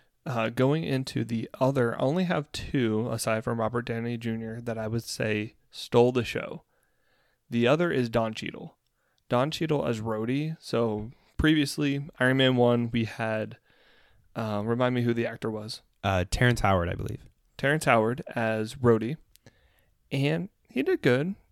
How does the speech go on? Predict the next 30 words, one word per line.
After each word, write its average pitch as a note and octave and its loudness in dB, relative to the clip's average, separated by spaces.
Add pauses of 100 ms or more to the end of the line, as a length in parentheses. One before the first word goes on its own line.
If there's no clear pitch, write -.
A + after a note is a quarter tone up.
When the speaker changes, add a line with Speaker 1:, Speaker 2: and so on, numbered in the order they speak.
(200)
Speaker 1:
There D4 -2
were C#4+ 2
some B2+ -2
elements A#2 2
that A#2 -2
we A#2 -4
didn't A2+ -4
really A#2 -2
care A2+ 2
for A2+ 2
when A2 0
we A2 0
did A2 -2
that. A#2 -4 (1600)
But A#2+ 4 (180)
Don D#3+ 4
Cheadle, C#3+ 0
from A2+ -6
the A2 -6
minute C#3 0
you C#3+ -4
see B2 -2
him, A#2 0
he - -8 (340)
feels C3 2
like G#2+ -4
Tony A2 -6
Stark's - -8
best - -12
friend. - -14